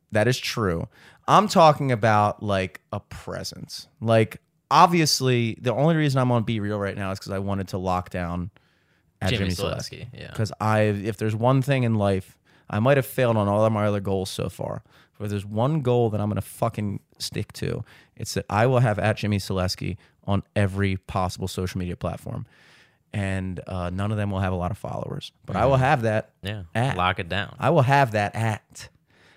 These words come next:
Speaker 1: Um, but yeah, it was the same thing. Like, Instagram, I posted, like, three pictures, and I was like, what am I do-, like, why, why? You know, I, I, I never, like,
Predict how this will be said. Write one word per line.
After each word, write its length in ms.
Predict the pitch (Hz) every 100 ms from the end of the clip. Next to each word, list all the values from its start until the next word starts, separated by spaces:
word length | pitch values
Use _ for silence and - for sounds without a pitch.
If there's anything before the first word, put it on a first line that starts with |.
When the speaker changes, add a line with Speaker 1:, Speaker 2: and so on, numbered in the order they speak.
| _ -
Speaker 1:
Um, 600 | 104 104 101 95 92 107 _ _ _
but 120 | 196
yeah, 80 | 226
it 20 |
was 100 | 156
the 60 | 156
same 200 | 180 160
thing. 220 | 160 110
Like, 140 | 98 -
Instagram, 400 | 113 - 117 110
I 80 |
posted, 280 | - 117 -
like, 120 | 101
three 140 | - 101
pictures, 320 | 104 107 127
and 40 | 123
I 40 |
was 100 | 117
like, 180 | 127 - _ _ _ -
what 120 | 185
am 80 | 185
I 80 | 147
do-, 80 | -
like, 180 | 131 120
why, 420 | 147 165 160 135
why? 320 | 117 98 101 _ _ _ _
You 140 | - 127
know, 120 | 127 -
I, 280 | 139 - 143
I, 40 | -
I 40 | 143
never, 260 | 151 151
like, 300 | 143 127 -